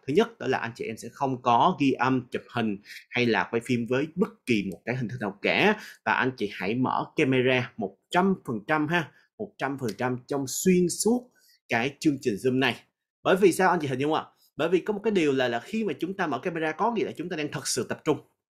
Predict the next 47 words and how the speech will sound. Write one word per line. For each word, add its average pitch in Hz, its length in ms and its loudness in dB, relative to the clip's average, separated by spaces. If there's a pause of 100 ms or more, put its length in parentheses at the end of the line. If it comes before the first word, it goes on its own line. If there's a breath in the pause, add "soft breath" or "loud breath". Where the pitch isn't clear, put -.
(440)
Thật 165 160 0
sự 135 120 4
tập - 180 -4
trung, 165 200 4
chúng 196 100 6
ta 208 100 4
đang 185 100 2
thật 139 160 -6
sự - 160 -4
học - 220 -4
tập - 200 -2
và 95 240 2
ghi 113 160 -6
chép. 156 180 2 (420 loud breath)
Thì 123 60 4
như 127 160 6
vậy 120 160 0
thì 110 60 -4
chúng 131 140 0
ta 147 60 -2
sẽ - 140 -8
ứng 180 220 2
dụng 190 160 2
thành 101 160 -8
công 110 220 -2
nhanh 123 180 -2
hơn 135 260 2 (340 loud breath)
là 101 100 0
khi 175 240 4
chúng 190 100 8
ta 175 80 2
tắt - 240 -8
camera. 143 420 0 (260 loud breath)
Bởi 165 100 2
vì 180 140 6
là 151 80 -4
khi 208 160 0
anh 196 60 4
chị - 120 -4
tắt 170 140 -6
camera 151 360 -2
có 220 240 2
nghĩa 196 160 0
là 170 100 -2
vì 127 160 -2
sao 143 220 0
ạ? 110 100 0